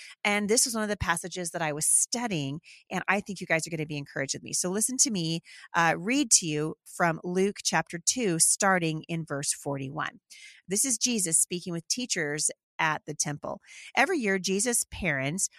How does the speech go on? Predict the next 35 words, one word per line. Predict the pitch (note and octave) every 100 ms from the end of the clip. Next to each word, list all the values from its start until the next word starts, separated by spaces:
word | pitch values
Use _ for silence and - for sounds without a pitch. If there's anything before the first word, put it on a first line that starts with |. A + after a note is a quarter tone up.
| -
went | F3+ F#3+ G#3
to | A3+
Jerusalem | B3+ G3+ D#3+ - D3+ E3+
for | -
the | F#3
Passover | - D3+ C#3+ D#3 D#3+
festival. | E3+ E3+ E3 - D3 - - _ - - -
When | G#3
Jesus | G3 A#3 D4+ -
was | C#4+
twelve | - F#3 F3 F#3
years | A3 F#3+
old, | D3+ D3
they | D#3+ D#3+
attended | D#3+ D#3+ F#3+
the | G3+
festival | - C#3 - D#3+ D#3+
as | F#3 F#3+
usual. | A#3+ D#4+ D#3+ A#2+ - _ -
After | D#3+ G#3+
the | G#3+
celebration | - G#3+ G3+ G3+ G#3 A#3+
was | G#3+
over, | E3 F3
they | F#3 A3
started | - F#3+ F#3+ G3+
home | G3 G3+
to | G#3
Nazareth, | F#3+ D#3+ D#3+ E3+ E3+
but | G3
Jesus | F#3 A3 D#4 A3 E3
stayed | - E3 E3+
behind | F#3+ E3 D3+ D#3
in | F3
Jerusalem. | F#3+ A#3 D#4 E3+ C3+